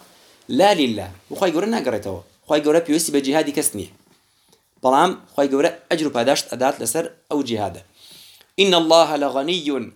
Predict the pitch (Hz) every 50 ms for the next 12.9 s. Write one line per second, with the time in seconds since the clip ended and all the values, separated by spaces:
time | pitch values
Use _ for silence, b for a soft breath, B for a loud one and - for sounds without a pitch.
0 | _ - 139 131 120 113 117 113 104 104 101 98 92 98 120 120 123 120 143 135
1 | 143 135 - 135 127 117 120 143 151 165 165 160 139 131 131 139 147 151 151 185
2 | 180 147 117 120 127 180 180 - b b b b b b _ - 127 143 151 -
3 | 139 127 127 123 170 165 - - 139 139 131 135 139 - - _ - 127 135 120
4 | 123 127 123 123 120 120 127 131 143 156 151 - - 151 143 151 - - 135 127
5 | 127 - 170 160 - - - 139 139 123 117 117 113 110 113 135 160 165 170 180
6 | 170 165 175 170 160 156 139 143 123 131 120 - 120 117 113 - - - - -
7 | - - - 151 143 139 143 170 170 170 - 175 143 151 175 180 175 b b b
8 | b b b b 139 143 147 - - 175 139 113 107 104 92 90 - _ _ _
9 | _ _ _ _ _ _ _ - 190 165 147 139 - 143 131 131 131 127 143 170
10 | 175 - 143 131 113 113 107 101 92 82 - - _ _ _ _ _ _ _ _
11 | _ _ _ _ _ _ - - 135 - 165 143 123 117 - - - 123 127 123
12 | - 175 151 135 131 135 135 131 131 127 113 117 120 123 117 117 - 147